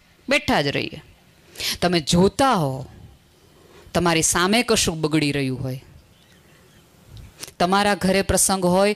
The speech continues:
તો તમે તમારા નાના બાળકને dish આપો કે તમારી વચ્ચે હારે જમવા બેસાડો? નહીં.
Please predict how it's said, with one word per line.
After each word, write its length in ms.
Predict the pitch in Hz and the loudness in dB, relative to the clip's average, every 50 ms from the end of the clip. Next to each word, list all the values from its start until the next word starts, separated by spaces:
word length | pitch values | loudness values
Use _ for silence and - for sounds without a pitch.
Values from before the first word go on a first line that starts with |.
| - - - - - _ _ - | -2 -6 -10 -12 -14 _ _ 2
તો 140 | 220 220 | 2 2
તમે 260 | 220 - 208 202 214 214 | 2 0 0 0 0 0
તમારા 300 | - 208 202 202 202 196 | 0 0 0 0 0 2
નાના 300 | 190 190 190 202 202 196 | 2 0 0 2 0 2
બાળકને 380 | 190 190 196 202 196 208 196 | 2 2 2 2 0 -2 -2
dish 260 | 180 185 196 196 - | 0 0 0 2 2
આપો 240 | 220 196 196 - 226 | 0 0 0 0 -2
કે 100 | 214 226 | 0 0
તમારી 360 | 208 - 185 185 185 180 175 | 0 0 0 0 2 2 2
વચ્ચે 300 | 165 160 160 - - 185 | 2 0 -2 -2 0 2
હારે 180 | 170 170 170 170 | 2 2 2 2
જમવા 380 | - - 160 160 160 160 156 151 | 2 2 2 2 4 4 2 2
બેસાડો? 480 | 151 151 147 - - 156 147 143 147 - - - - - - - - - - - - - - - - - - - - _ _ - - - - - - - - - - - - - - - - - - - - - - - - - - - - - - - - - | 2 0 0 0 -2 -2 -2 -4 -6 -8 -10 -18 -18 -16 -16 -14 -12 -12 -12 -14 -16 -20 -20 -20 -20 -20 -20 -20 -20 _ _ -20 -20 -20 -20 -18 -18 -18 -18 -20 -20 -20 -20 -20 -20 -20 -20 -20 -20 -20 -20 -20 -20 -20 -20 -20 -20 -20 -20 -20 -20 -10 -4 -2
નહીં. 360 | 160 165 147 131 135 120 | 0 0 0 -2 -6 -12